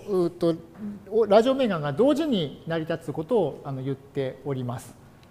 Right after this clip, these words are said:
と、ジーエヌが、あの、シータのラージエフエヌであるとは、その、まあ、あるシーワンとシーツーが存在して、それから、あの、自然数エヌゼロが存在して、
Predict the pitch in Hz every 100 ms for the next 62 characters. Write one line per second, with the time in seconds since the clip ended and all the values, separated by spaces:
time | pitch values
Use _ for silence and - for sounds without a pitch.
0 | - - - 175 170 202 180 180 262 269
1 | 247 175 180 262 233 - - 202 175 160
2 | 156 151 156 - - - - - - 233
3 | 202 170 147 165 147 160 156 170 151 147
4 | 139 139 254 269 208 - - - - -
5 | 180 160 151 139 139 135 - - - -
6 | - 202 220 214 165 143 - - - -
7 | - 180 180 175 175 190 180 160 151 -
8 | 156 156 151 - 156 135 - - 143 139
9 | 147 143 135 135 135 - 214 196 170 165
10 | 160 156 - - 147 143 143 156 185 175
11 | 143 143 147 160 135 117 - - - -
12 | 143 156 156 185 277 254 - -